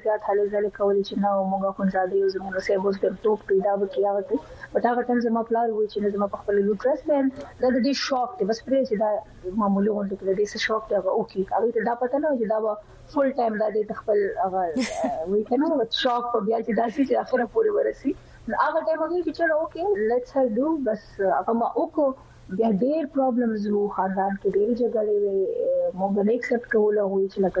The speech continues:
دا وشو، هغه وشو. But بیا یو ټایم داسې راغلو چې هغې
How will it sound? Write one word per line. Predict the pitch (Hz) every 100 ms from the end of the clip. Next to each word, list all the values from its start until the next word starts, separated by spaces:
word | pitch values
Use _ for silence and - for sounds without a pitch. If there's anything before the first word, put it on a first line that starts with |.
| 180
دا | 202
وشو، | 220 - 208
هغه | 208 226 226
وشو. | 220 311 - - - -
But | 220
بیا | 233 262
یو | 262 254
ټایم | 262 247
داسې | 269 285 294 262
راغلو | 262 247 247 247 -
چې | 208 208 196 196 190 180 -
هغې | 208 202